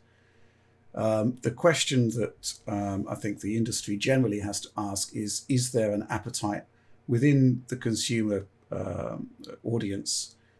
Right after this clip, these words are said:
the mainstream consumer audience, for more power, right?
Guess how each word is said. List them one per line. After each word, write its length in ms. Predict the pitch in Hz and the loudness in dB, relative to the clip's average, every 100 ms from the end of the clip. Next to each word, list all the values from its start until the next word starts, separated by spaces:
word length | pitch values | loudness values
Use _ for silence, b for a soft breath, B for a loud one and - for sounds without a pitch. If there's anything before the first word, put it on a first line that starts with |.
| b - | b -8
the 80 | |
mainstream 600 | 113 123 131 123 - 101 | 0 4 6 4 0 -2
consumer 520 | 101 101 98 110 107 - | -2 -4 -4 -4 -6 -6
audience, 680 | 95 - - - - - b b b b - | -6 -6 -8 -8 -8 -10 b b b b -18
for 160 | - 120 | -2 4
more 260 | 127 131 | 6 6
power, 440 | 127 135 120 98 - _ _ _ - _ | 4 0 0 -4 -8 _ _ _ -20 _
right? 260 | 107 110 | -8 -6